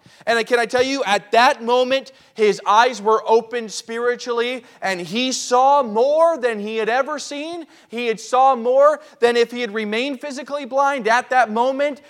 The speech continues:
he knew who Jesus was. He came into a right relationship with God. It took him some time to get to that point. One man said it this way, he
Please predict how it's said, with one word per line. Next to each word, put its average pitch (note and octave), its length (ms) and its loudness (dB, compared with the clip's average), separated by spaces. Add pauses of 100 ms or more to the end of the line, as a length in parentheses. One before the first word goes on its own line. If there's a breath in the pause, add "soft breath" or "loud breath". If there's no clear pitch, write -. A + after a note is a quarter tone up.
he A#3 240 -2
knew B3+ 380 -2
who B3 200 -8
Jesus B3 440 -6
was. B3 300 0
He G#3 120 -12
came A3+ 280 -4
into G#3 280 -6
a F#3+ 80 -2
right A#3+ 440 2
relationship B3+ 880 -6
with G3 180 -8
God. B3 480 2 (2000)
It F#3 120 -8
took G3+ 180 -6
him A#3+ 120 -6
some A#3+ 220 -14
time A#3 560 -8 (1300)
to E3 100 -16
get A3 240 -8
to D#3+ 80 -18
that B2 240 -16
point. E2+ 280 -20 (1400)
One B2 120 -8
man C#3 160 -8
said C#3+ 140 -10
it B2+ 80 -10
this D3 180 -10
way, C3 220 -4
he B2 300 -12